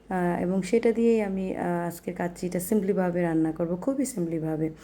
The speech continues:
তো দেখেন আমার, আহ, মাংসটা, আহ, অনেকটাই কষে এসছে, উপরে তেলটা ভেসে এসছে।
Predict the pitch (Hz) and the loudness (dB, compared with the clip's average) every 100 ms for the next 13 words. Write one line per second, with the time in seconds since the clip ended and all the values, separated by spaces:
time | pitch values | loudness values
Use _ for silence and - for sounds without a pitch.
0 | - - - 214 214 233 220 208 202 - | -20 -12 -2 0 2 0 -2 -2 -2 0
1 | 190 190 190 190 190 185 180 - 202 196 | 0 2 0 -2 -2 -4 -4 -4 -2 0
2 | 190 185 185 180 - - 190 185 185 180 | 0 -2 -2 -4 -8 -8 -4 -2 -4 -4
3 | 202 202 196 185 196 190 185 - 247 240 | -2 -2 -2 -4 -2 -4 -4 -2 -2 0
4 | - 180 190 190 185 185 175 180 190 185 | -4 -2 -4 -2 -2 -2 -2 -4 -2 -4
5 | - - | -6 -4